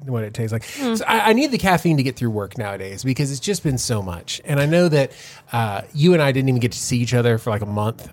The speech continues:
Speaker 1: because
Speaker 2: Right.
Speaker 1: 'cause of work stuff.
Speaker 2: We, we had to, we had to plan ahead.
Speaker 1: Yeah, we really did. And, uh, and I, I wanna say, first of all, for the record, I love my job.
Speaker 2: Yeah.
Speaker 1: I really, really do. I
Speaker 2: Mm-hmm.
Speaker 1: really do love my job.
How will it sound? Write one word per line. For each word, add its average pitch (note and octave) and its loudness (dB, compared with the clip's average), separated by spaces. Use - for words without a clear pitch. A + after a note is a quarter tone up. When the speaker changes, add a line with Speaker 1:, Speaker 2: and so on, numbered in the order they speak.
Speaker 1:
because A2+ 2
Speaker 2:
Right. E3+ 0
Speaker 1:
'cause B2+ 4
of G#2 0
work G2 -4
stuff. - -4
Speaker 2:
We, G#3 2
we G3+ 2
had F#3+ 2
to, F3 4
we F3 -2
had F3+ -2
to E3 0
plan F3+ -4
ahead. D3 -10
Speaker 1:
Yeah, A2 4
we A#2 6
really G#2+ 4
did. F2+ -8
And, C3+ 0
uh, B2+ 2
and F3 2
I, G#3 4
I G3+ -2
wanna A#3+ 6
say, C#3 4
first C3+ -2
of A2+ -8
all, G#2+ 0
for D#3+ 0
the C#3 2
record, G#2 -6
I G#3 4
love B2+ 2
my F2+ -10
job. E2+ -14
Speaker 2:
Yeah. F4 -4
Speaker 1:
I D#3+ 2
really, C3+ 4
really A2+ 0
do. F2+ -6
I E2 0
Speaker 2:
Mm-hmm. A2+ 0
Speaker 1:
really B2 4
do A2 0
love G2+ -2
my F#2+ -4
job. F2 -8